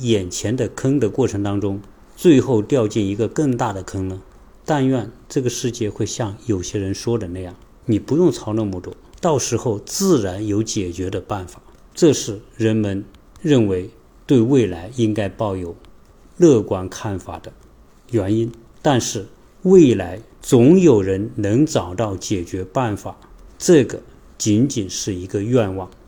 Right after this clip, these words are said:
而并不是一个必然的事实。所以将未来寄托在一个愿望之上，人怎么可以乐观起来？好了，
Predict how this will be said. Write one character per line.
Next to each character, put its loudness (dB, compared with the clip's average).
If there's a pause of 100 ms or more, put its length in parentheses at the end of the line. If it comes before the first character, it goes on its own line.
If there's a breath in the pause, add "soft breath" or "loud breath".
而 -2 (140)
并 4
不 -6
是 -6
一 -8
个 -6
必 -2
然 -6
的 -4 (480)
事 -2
实。 -10 (340)
所 4
以 4
将 -2
未 4
来 -8
寄 -4
托 -4
在 -4
一 -4
个 -2
愿 2
望 -4
之 -12
上， -12 (300)
人 -2 (100)
怎 -2
么 -2
可 -6
以 -4
乐 2
观 -6
起 -12
来？ -20 (420 soft breath)
好 -6
了， -12